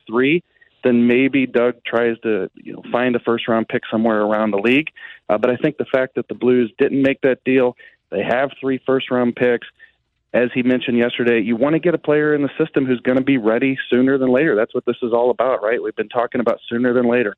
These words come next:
Kapanen comes in. Uh, so I think they get a really good prospect, Zach Dean. I've heard nothing but good things about this guy, and he's gonna turn pro next year. So he could be in Springfield or, you know, plays his way up for some N H L time. We'll see.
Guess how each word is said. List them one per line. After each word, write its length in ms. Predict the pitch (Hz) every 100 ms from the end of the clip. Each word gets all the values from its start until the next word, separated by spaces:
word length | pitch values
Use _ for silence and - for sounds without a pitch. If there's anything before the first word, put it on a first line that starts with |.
| -
Kapanen 400 | 117 - 117 104
comes 280 | 113 104
in. 160 | 98 90 _ _ _ _
Uh, 220 | 110 101 101
so 120 | 131
I 120 | 120
think 220 | 117 151
they 120 | - 120
get 160 | 127
a 60 | 113
really 300 | 110 127 147
good 220 | 139 139
prospect, 540 | 139 135 - 135 123
Zach 180 | 127 123 -
Dean. 180 | 127 127
I've 140 | 113
heard 200 | 117 107
nothing 360 | 104 127 - 131
but 180 | 127 -
good 180 | 131
things 220 | - 123 113
about 260 | 110 117
this 140 | - 131 -
guy, 200 | 127 151 - _ -
and 80 | 131
he's 100 | 139
gonna 160 | 156
turn 260 | 151 160 156
pro 180 | - 170
next 280 | 185 - -
year. 140 | 95 -
So 80 |
he 80 | 110
could 180 | - 127
be 120 | 131
in 120 | 131 120 - - _
Springfield 640 | - - 139 - 135 147 147
or, 180 | 113 104
you 100 | 113
know, 80 | 113 -
plays 240 | 123 123
his 140 | 123 113
way 420 | 120 123 120 - -
up 160 | 120 -
for 160 | 127 120
some 200 | 113 110
N 100 | 123
H 120 | -
L 100 | 123
time. 320 | - 123 127
We'll 140 | 123 110 -
see. 240 | 127 165